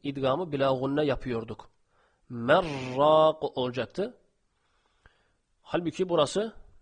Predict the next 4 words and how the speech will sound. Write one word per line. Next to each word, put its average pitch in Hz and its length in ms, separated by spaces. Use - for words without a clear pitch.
mer-, 131 760
e, 120 40
merrâq 143 1000
dersek 139 520